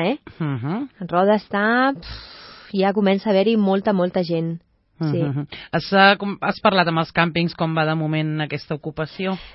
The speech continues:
Speaker 1: Mira, amb els càmpings no he parlat directament, però et diré que he baixat una nit a sopar a,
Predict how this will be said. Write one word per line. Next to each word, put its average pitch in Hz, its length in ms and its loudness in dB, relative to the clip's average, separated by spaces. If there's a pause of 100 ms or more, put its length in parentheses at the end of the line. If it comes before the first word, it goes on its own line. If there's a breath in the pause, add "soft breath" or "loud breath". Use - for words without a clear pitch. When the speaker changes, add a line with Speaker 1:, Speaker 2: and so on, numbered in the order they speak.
Speaker 1:
Mira, 226 240 6
amb 190 140 6
els 202 100 4
càmpings 262 400 2
no 208 200 4
he 208 120 6
parlat 190 320 2
directament, 185 680 0
però 233 320 4 (180)
et 202 140 0
diré 196 260 2
que 226 200 2
he 208 40 0
baixat 185 500 0
una 190 220 0
nit 196 220 -2
a 202 80 -2
sopar 175 480 0
a, 165 580 -6